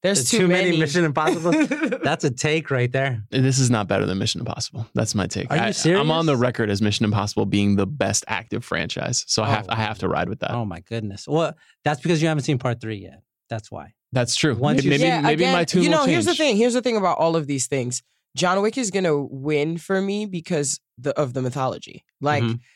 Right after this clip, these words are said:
Speaker 1: it just is such a better backstory.
Speaker 2: It's
Speaker 1: It's
Speaker 2: so
Speaker 1: so
Speaker 2: much,
Speaker 1: much
Speaker 2: yeah.
Speaker 1: darker. It takes all of the elements of all of the things that you love about Miss-, like, Mission Impossible, which is, like,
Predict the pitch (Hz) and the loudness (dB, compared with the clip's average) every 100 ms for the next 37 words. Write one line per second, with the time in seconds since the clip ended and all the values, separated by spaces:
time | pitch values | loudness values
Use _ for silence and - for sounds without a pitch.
0 | _ - 165 123 165 - - 160 - - | _ -2 -2 0 -2 -2 -2 0 2 2
1 | 170 170 156 - 151 147 143 127 139 139 | 0 -2 -2 -4 -2 -2 -2 -2 -2 -4
2 | - 110 90 90 139 - - 151 156 185 | -8 -10 -8 -4 -2 0 0 2 2 2
3 | 196 202 117 165 151 - 143 147 160 _ | 2 2 0 0 0 0 0 0 -2 _
4 | _ 151 165 - 180 165 - - 156 175 | _ -4 -4 -2 -4 -4 -6 -4 -2 -2
5 | 180 151 151 160 151 151 143 139 147 143 | -2 -2 -2 0 -2 -4 -4 -2 -2 -2
6 | 131 147 135 131 131 135 131 131 101 127 | -6 -6 -6 -8 -6 -6 -6 -6 -6 -8
7 | - - 135 123 180 185 190 165 160 160 | -10 -8 -10 -6 -6 -4 -4 -4 -6 -6
8 | 156 143 - 135 127 | -8 -8 -8 -8 -8